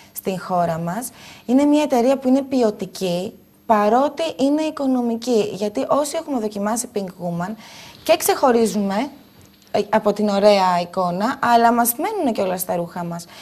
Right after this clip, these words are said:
Και μου αρέσει και το άλλο, ότι υπάρχουν αλυσίδες, ε, καταστημάτων, έτσι, που είναι σε οικονομική τιμή, που γνωρίζουμε όλοι, με μια τεράστια πληθώρα, ε, κομματιών του ίδιου σχεδίου.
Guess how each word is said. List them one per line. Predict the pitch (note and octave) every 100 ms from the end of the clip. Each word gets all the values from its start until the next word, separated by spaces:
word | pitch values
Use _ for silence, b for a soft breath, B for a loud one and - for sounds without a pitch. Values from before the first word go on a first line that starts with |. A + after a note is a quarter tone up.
| B B B
Και | C4
μου | B3+ C4
αρέσει | B3+ G4+ -
και | - -
το | D#4+ D4 E4+ D4
άλλο, | G#3 - - B B B
ότι | A3 A3+ A3+ - G#3+ G3 G3 F#3+ F#3 - - -
υπάρχουν | - A#3 D4+ D#4+ C#4+
αλυσίδες, | B3 A#3+ D4 C4 A3+ A3 -
ε, | G#3 G3+
καταστημάτων, | G#3 G#3+ G#3 G#3+ C4 C4+ A#3+
έτσι, | A#3+ A#3+
που | B3 A#3
είναι | A#3+
σε | A#3+
οικονομική | G#3+ G#3 G3+ G3+ B3
τιμή, | A3 G#3+
που | G#3+ G3+
γνωρίζουμε | G#3 G3+ A3 G3 G3 F3+ F#3+
όλοι, | G#3+ C#4+ B B B
με | -
μια | B3 D#4
τεράστια | D4+ C4 C#4+ D#4+ - A#3 G3
πληθώρα, | G3 F#3 - G3 F#3 F3 E3+ E3+ b b b b
ε, | G#3 G3 F#3 F3+ F3
κομματιών | A#3 G#3+ G3+ F#3+ - A3+ A3 D#4+ -
του | E4 F4
ίδιου | E4+ E4+
σχεδίου. | - C#4+ A3+ G#3 D#3